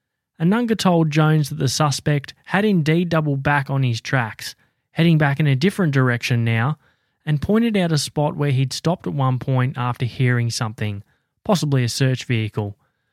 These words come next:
Jones said to Anunga, "You're the boss when we're on the tracks. Let's keep moving,"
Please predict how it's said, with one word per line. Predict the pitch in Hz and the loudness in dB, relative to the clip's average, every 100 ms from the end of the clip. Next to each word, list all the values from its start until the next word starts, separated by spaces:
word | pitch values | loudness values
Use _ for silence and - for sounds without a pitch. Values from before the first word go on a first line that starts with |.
| _ _ | _ _
Jones | - 170 190 175 | 0 2 4 2
said | - 160 139 | 0 0 2
to | |
Anunga, | 143 135 135 135 131 131 _ _ _ _ | 2 4 2 2 0 -4 _ _ _ _
"You're | 160 175 | 0 2
the | 151 | 2
boss | 135 131 127 - - | 0 0 -2 -6 -6
when | 139 127 | -2 0
we're | 123 | 0
on | 117 | -2
the | 107 | -4
tracks. | - 123 110 - - - _ _ | -4 -4 -4 -6 -12 -12 _ _
Let's | 143 139 | -6 -4
keep | - 135 | -4 -2
moving," | 131 123 113 107 | 0 0 -2 -6